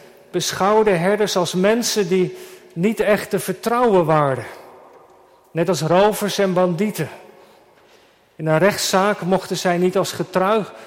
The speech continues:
getuigen optreden. Herder zijn, dat was in hun ogen een verachtelijk beroep. Als dat zo is, dan is het wel bijzonder dat God juist herders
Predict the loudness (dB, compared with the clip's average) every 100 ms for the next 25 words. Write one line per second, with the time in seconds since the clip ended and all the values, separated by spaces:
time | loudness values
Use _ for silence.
0 | -20 -10 -8 -2 0 0 -2 -4 -6 -6
1 | -2 0 0 -2 -2 -2 0 -2 0 0
2 | 0 -4 -10 -20 -18 -8 -4 0 0 0
3 | 0 0 2 0 0 -4 -2 -4 -4 -6
4 | -2 0 0 0 0 0 -4 -14 -18 -20
5 | -20 -20 -20 -20 -20 -20 _ -20 _ _
6 | _ _ _ _ -14 -2 -2 0 0 0
7 | 0 -4 -6 -8 -12 -16 -20 -20 _ _
8 | _ _ _ _ _ -16 -10 -8 -6 -2
9 | 0 0 0 -2 -2 -2 0 -2 -6 -12
10 | -20 -20 -20 _ _ -20 _ -6 -6 -4
11 | -2 -2 0 0 0 -2 -10 -8 -2 0
12 | -2 -4 -14 -16